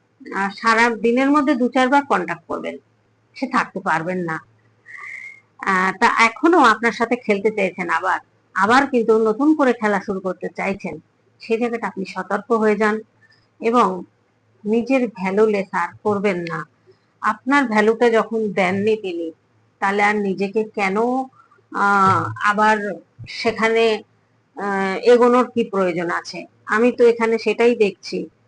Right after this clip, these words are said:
তিনি আজ ফিরতে চাইছেন, আজ গুরুত্ব বুঝে ফিরতে চাইছেন, কিন্তু সেই গুরুত্ব বুঝে যে ফিরতে চাইছেন কতটা সঠিক, সেটা কিভাবে বুঝবেন? সম্ভব?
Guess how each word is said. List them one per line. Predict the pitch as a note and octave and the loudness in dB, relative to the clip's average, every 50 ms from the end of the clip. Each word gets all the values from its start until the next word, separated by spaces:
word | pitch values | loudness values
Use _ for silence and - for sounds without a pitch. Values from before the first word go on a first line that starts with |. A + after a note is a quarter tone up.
| _ _ _ _ _ _ _ _ _ _ _ _ _ _ _ _ _ _ _ _ _ _ _ _ _ _ _ - | _ _ _ _ _ _ _ _ _ _ _ _ _ _ _ _ _ _ _ _ _ _ _ _ _ _ _ 2
তিনি | C#4+ D#4 E4 F4 | 4 6 6 6
আজ | D#4+ C4+ C4 B3+ - - | 6 4 4 2 0 -8
ফিরতে | - - G3+ - - - G#3+ G#3 | -4 -2 -2 -2 2 2 2 2
চাইছেন, | G#3+ G#3 F#3+ G3 G3 G3 - G3+ F3 E3 - - _ _ _ _ _ _ _ - | 2 0 0 0 -2 -4 -4 -8 -8 -8 -8 -12 _ _ _ _ _ _ _ -4
আজ | G3 G3+ F3 G#3 G#3+ G#3 - G#3+ F#3+ | -2 -2 0 0 -2 -2 -4 -8 -4
গুরুত্ব | G#3+ A3 G#3+ G#3 G#3+ G#3+ - - - C4 A#3+ | 0 0 2 2 0 -2 -2 2 2 2 2
বুঝে | F#3 F#3+ G3 G#3+ G#3+ C4+ D#4+ | 2 -2 -4 0 4 4 4
ফিরতে | D#4+ - A#3+ G3+ G3 - - F#3+ | 4 2 -2 -4 -2 -2 -4 -4
চাইছেন, | F#3+ - F#3 F#3+ G3 G3 - F3+ E3 E3 D#3+ - _ _ _ _ _ - | -2 -2 -2 -2 -2 -2 -4 -6 -6 -6 -10 -14 _ _ _ _ _ -8
কিন্তু | A3 G#3+ G#3+ G#3+ A#3+ A#3 | -8 -8 -4 -4 -6 -6
সেই | - - - A3 A#3 A#3+ G3 - | -6 -2 2 2 2 2 2 -2
গুরুত্ব | F#3 F3 G3 G3+ - - - A#3+ | -6 -6 -6 -6 -6 -2 -2 -2
বুঝে | G#3+ F#3+ G#3+ G3+ A#3+ A3 | 0 0 -2 -2 -2 -2
যে | A#3 B3+ B3 - | -2 -4 -4 -4
ফিরতে | G#3 - - - A3 A3 G#3+ | -12 -10 -4 -2 -2 -2 -2
চাইছেন | G#3+ G3 A3 A#3 A3+ - A3 F#3+ E3 D#3+ D#3 - _ _ _ - - | -4 -2 -2 -2 -2 -2 -4 -4 -4 -6 -8 -12 _ _ _ -4 -4
কতটা | B3 B3+ C#4+ D#4 D#4 D#4 D4+ | -2 0 0 0 0 0 -2
সঠিক, | D4+ - G3 D#3+ - F3 E3 E3 _ _ _ _ _ _ _ _ _ _ _ _ - | 0 -2 -2 -2 -2 -8 -12 -12 _ _ _ _ _ _ _ _ _ _ _ _ -4
সেটা | - A#3+ - B3+ | -4 -2 -2 -2
কিভাবে | B3+ - - C#4+ D4 A#3+ - C4+ C#4 D4 C4 | -6 -4 -4 -4 -2 -2 -2 -2 -2 0 -2
বুঝবেন? | G3 F#3 G#3 A3 G3 A3+ A3 A#3+ B3 B3 B3 _ _ _ _ _ _ _ _ _ _ _ _ _ | -2 -2 -4 -4 -4 -2 -2 -2 -2 -2 -4 _ _ _ _ _ _ _ _ _ _ _ _ _
সম্ভব? | - G3 F#3 F#3+ G3 A3+ B3 A3+ A3+ - | -6 -4 -4 0 2 4 4 4 2 -2